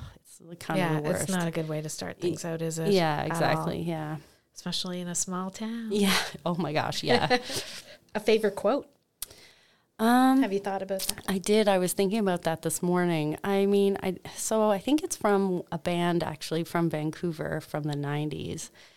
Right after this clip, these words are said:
Speaker 1: They had this quote, and it's not business related, obviously, but it's a lovely quote. Um, one of the lyrics of their song was,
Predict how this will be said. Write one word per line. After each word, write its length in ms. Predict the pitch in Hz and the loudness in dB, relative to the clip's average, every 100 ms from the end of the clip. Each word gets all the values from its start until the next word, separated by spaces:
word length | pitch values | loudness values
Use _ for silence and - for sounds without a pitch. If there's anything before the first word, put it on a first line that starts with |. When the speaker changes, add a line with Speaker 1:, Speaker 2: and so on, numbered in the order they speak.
| _ - | _ -6
Speaker 1:
They 120 | 180 | -4
had 180 | 170 165 | -2 -2
this 140 | 160 | -4
quote, 260 | - 143 - | -2 -2 -2
and 140 | 175 | -4
it's 140 | 196 | -2
not 180 | 226 226 | -2 -2
business 360 | - 143 - 135 | -2 -4 -6 -6
related, 240 | 135 131 | -4 -2
obviously, 440 | 123 151 151 - 147 | -2 -2 -4 -6 -4
but 180 | 151 | -2
it's 140 | 165 - | -4 -4
a 40 | |
lovely 440 | 160 160 156 160 147 | -2 2 2 0 -4
quote. 380 | - 135 147 - - - - | -2 -2 -2 -10 -16 -16 -6
Um, 560 | 175 165 160 165 165 160 | 0 2 2 4 2 2
one 220 | 170 175 | 2 4
of 80 | 175 | 2
the 40 | 170 | 2
lyrics 260 | 160 156 | 2 0
of 80 | 160 | -2
their 120 | 160 | -2
song 340 | - 151 151 156 | -2 0 0 0
was, 380 | 151 147 147 | -2 -2 -4